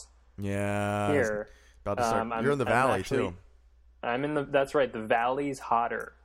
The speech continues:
Speaker 1: Ooh.
Speaker 2: Everyone makes fun of the valley. Listen, I'm gonna talk L A again. We're going back to the West.
Speaker 1: <laughs> We're, we're such coastal elites, Brandon.
Speaker 2: <laughs> This is, should be called the Coastal Elite Podcast.
Speaker 1: The N L Coastal Elite Feast Podcast.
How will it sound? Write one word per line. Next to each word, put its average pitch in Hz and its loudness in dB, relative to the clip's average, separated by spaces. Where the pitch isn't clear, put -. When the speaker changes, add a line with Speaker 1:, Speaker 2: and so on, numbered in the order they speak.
Speaker 1:
Ooh. - -12
Speaker 2:
Everyone 151 -2
makes 185 -2
fun 156 -2
of 143 -4
the 139 2
valley. 113 0
Listen, 107 -8
I'm 107 -10
gonna 113 -8
talk 110 -4
L 107 -4
A 104 -4
again. 98 -8
We're 104 -6
going 127 2
back 123 -2
to 131 -2
the 110 0
West. 107 -2
Speaker 1:
<laughs> - -4
We're, 175 -4
we're 175 -2
such - -2
coastal 117 0
elites, 110 -6
Brandon. 110 0
Speaker 2:
<laughs> 180 0
This 156 0
is, 170 -8
should 156 -4
be 156 0
called 135 2
the 117 -6
Coastal 110 -2
Elite 95 -10
Podcast. 98 -10
Speaker 1:
The 104 -4
N 113 0
L 110 0
Coastal 110 -2
Elite 104 -4
Feast - -8
Podcast. 127 -4